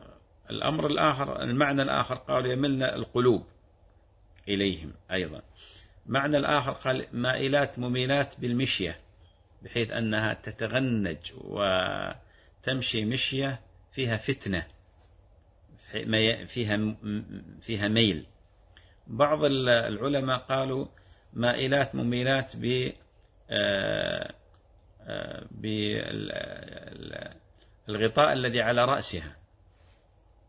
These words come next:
الغطاء الذي على، بحيث تضع، تضع نصفه فتميل به، يعني ت-، ت-، ت-، تضع شق ال-، ال-، الغطاء فتميل وتفتن.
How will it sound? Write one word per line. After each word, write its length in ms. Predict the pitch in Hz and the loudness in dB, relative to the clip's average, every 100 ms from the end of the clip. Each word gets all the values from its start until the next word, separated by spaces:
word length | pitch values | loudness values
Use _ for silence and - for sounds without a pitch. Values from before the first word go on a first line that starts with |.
| _ _ _ _ _ _ - - | _ _ _ _ _ _ -20 -10
الغطاء 420 | 90 90 95 127 104 | -8 -6 0 2 4
الذي 280 | 101 98 | 2 2
على، 200 | 98 104 | 0 -2
بحيث 340 | 98 101 123 117 - | -4 -2 -2 -2 -2
تضع، 280 | 113 101 | -2 -4
تضع 380 | - 117 113 98 | -4 -4 0 -2
نصفه 640 | 104 117 - 110 104 98 | -2 -4 -2 -2 0 -2
فتميل 800 | 101 - - - 107 117 127 98 | -2 -4 -4 -2 -2 2 2 2
به، 360 | 95 95 85 78 - - - - _ - - | 2 0 -2 -8 -16 -20 -20 -20 _ -16 -8
يعني 260 | 80 87 | -6 -6
ت-، 140 | 85 - | -10 -16
ت-، 220 | - - - 82 - | -12 -12 -10 -12 -10
ت-، 180 | - - | -10 -8
تضع 360 | 113 107 - - - | -2 0 0 -4 -12
شق 420 | - - - - | -4 -2 -2 0
ال-، 220 | 107 98 90 | 0 0 -2
ال-، 640 | - 98 90 82 - - | -4 -6 -6 -8 -8 -6
الغطاء 520 | 92 95 98 87 - _ _ - - - | -4 -2 -2 -6 -8 _ _ -20 -14 -10
فتميل 440 | - 101 117 117 | -4 0 0 2
وتفتن. 580 | 101 110 123 - 87 | 0 -2 -6 -6 -8